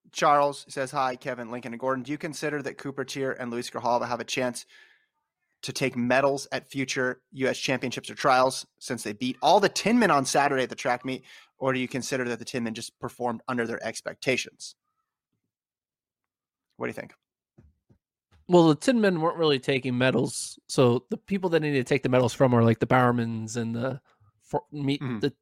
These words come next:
Speaker 2: athletes formerly known as N O Ps, right? Uh, I mean, I guess Drew Hunter, I mean, has Drew Hunter medaled yet at U S A's? I don't think he has. I don't
Speaker 1: Medaled at
Speaker 2: think he's finished
Speaker 1: U S A's?
Speaker 2: top three yet. Yeah.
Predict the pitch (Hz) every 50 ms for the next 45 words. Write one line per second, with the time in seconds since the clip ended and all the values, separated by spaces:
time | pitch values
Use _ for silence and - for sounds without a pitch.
0 | _ _ _ _ _ _ _ _ _ - 131 131 - - 139 120 - - - 139
1 | 131 127 127 123 123 123 123 123 123 120 117 120 127 123 123 120 - - 131 123
2 | 120 117 113 - - - _ _ _ _ _ _ _ _ _ _ _ _ _ -
3 | 143 135 131 131 139 - - 139 135 131 127 139 143 151 151 143 143 139 139 -
4 | - - - 156 151 160 147 - - 151 135 135 139 143 143 147 147 - _ _
5 | - 156 156 143 135 143 127 - - 180 156 160 160 160 147 135 127 117 120 131
6 | 147 151 147 156 160 165 180 - _ _ _ - 147 143 - 160 165 160 151 -
7 | 180 180 175 170 - - - _ _ _ _ _ _ _ _ _ _ _ _ _
8 | _ _ _ _ _ _ _ _ _ - 139 135 131 135 127 143 131 127 127 131
9 | 135 127 127 131 139 139 135 139 147 131 113 113 - 110 120 139 170 - - -
10 | - 139 - - - - 123 - _ _ _ _ _ _ _ _ _ _ _ -
11 | 143 135 123 113